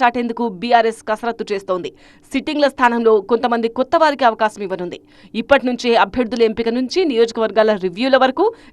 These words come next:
కార్యక్రమాలు మొదలుపెట్టింది. జనవరి మూడు నుంచి రోజుకో పార్లమెంటు నియోజకవర్గంపై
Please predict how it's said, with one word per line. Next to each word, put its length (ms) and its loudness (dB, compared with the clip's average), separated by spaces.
కార్యక్రమాలు 560 4
మొదలుపెట్టింది. 520 -6
జనవరి 400 6
మూడు 220 0
నుంచి 260 -2
రోజుకో 480 6
పార్లమెంటు 440 2
నియోజకవర్గంపై 640 2